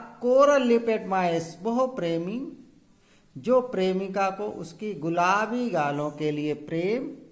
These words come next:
करता है या उनकी प्रशंसा करता है।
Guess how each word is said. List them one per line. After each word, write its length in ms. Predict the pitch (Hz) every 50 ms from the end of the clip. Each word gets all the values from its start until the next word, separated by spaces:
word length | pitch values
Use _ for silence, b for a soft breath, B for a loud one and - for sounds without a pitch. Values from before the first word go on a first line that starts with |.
| _ _ _ _ _ - _
करता 340 | - 139 135 135 - - 120
है 300 | 110 107 - 107 110 - - - - _ _ _ _ _ _ _ - - - - - - _ _ - - - -
या 160 | 139 147 160
उनकी 240 | 170 170 185 180 247
प्रशंसा 540 | - - 233 - - 269 269 262 277 269 233
करता 400 | - 214 180 - - 175 156 139
है। 440 | 127 123 110 107 110 - - -